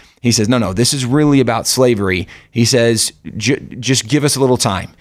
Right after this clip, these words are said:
He says, "If you will wait just a few months, it will become very clear this is an issue of slavery." Well, they wait a few months,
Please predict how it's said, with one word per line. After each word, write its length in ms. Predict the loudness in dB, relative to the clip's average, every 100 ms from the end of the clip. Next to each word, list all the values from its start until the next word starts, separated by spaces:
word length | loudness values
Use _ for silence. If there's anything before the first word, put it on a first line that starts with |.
| -20 _
He 100 | -2
says, 140 | 0 0
"If 100 | 2
you 180 | 4 4
will 140 | 4
wait 240 | 0 0
just 180 | -2 0
a 60 | 0
few 220 | 2 4
months, 320 | 4 2 0
it 80 | 0
will 120 | 0
become 380 | 0 2 2 2
very 400 | 0 0 2 0
clear 300 | 0 2 2
this 220 | 2 0
is 120 | 0 0
an 80 |
issue 260 | 0 0 -2
of 80 | -2
slavery." 520 | 0 0 0 -2 -4 -8 -20 -10
Well, 120 | -2 0
they 100 | 2
wait 200 | 0 0
a 40 |
few 180 | 2 2
months, 440 | 2 0 -2 -4